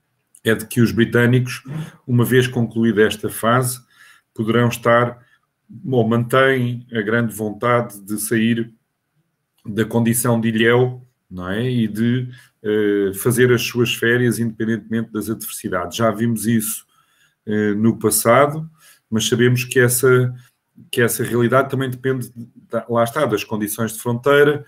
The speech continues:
e das condições de acessibilidade. Sabemos, por exemplo, que um mercado como o alemão ou o holandês tem uma correlação de comportamento muito direta em relação ao estado da economia.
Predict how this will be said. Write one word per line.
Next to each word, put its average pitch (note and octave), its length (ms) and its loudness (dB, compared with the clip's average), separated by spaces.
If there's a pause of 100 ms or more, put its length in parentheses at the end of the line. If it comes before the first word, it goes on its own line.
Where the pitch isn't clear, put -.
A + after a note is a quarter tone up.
(280)
e A#2 80 -2
das A#2+ 200 4
condições A#2+ 580 -2
de A#2 100 -4
acessibilidade. G2+ 800 -2 (540)
Sabemos, B2+ 420 0
por B2 200 -6
exemplo, A#2+ 440 0
que - 120 -6
um B2 60 2
mercado A#2+ 520 0
como A2+ 280 -2
o A2 80 2
alemão A2+ 460 2
ou G2+ 120 -2
o G#2 160 -2
holandês G#2+ 720 4 (420)
tem A#2+ 160 2
uma B2+ 240 0
correlação A#2+ 640 -2
de - 80 -10
comportamento A#2+ 720 -6
muito C3 280 -4
direta B2 720 -2
em A2+ 120 -4
relação A#2+ 640 -2 (240)
ao G#2+ 100 -4
estado A#2 380 -2
da A#2 80 2
economia. A2 760 0